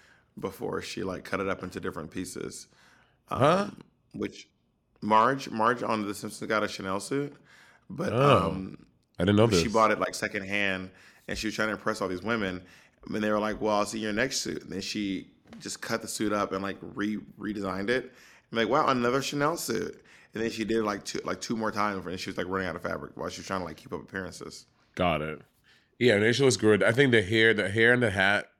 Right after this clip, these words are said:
Speaker 2: like, what, like, sealed the deal. Obviously, the, the brocade and the Chanel, obviously, in the suit, but the hair and the hat really are giving Coco Chanel.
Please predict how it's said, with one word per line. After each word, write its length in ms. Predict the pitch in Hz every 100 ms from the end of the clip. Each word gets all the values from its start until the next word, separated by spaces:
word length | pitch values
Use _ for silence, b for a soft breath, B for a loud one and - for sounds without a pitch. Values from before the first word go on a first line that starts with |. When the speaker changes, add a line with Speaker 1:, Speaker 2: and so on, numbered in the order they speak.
| _ -
Speaker 2:
like, 160 | 95 95
what, 160 | 95 87
like, 140 | 90
sealed 380 | - - 101 87
the 60 | 80
deal. 180 | 85 -
Obviously, 360 | 117 104 -
the, 160 | 87 85
the 160 | 82 92
brocade 400 | 92 85 101 85
and 80 |
the 60 | 82
Chanel, 320 | - 85 78
obviously, 480 | 64 87 78 - 80
in 80 | 76
the 80 | 71
suit, 320 | - 80 65
but 220 | 76 -
the 80 | 90
hair 100 | 98
and 80 | 92
the 40 | 80
hat 180 | 85
really 360 | 73 85 82 76 -
are 100 | 90
giving 260 | 85 80 78
Coco 240 | 85 82
Chanel. 340 | 78 82 78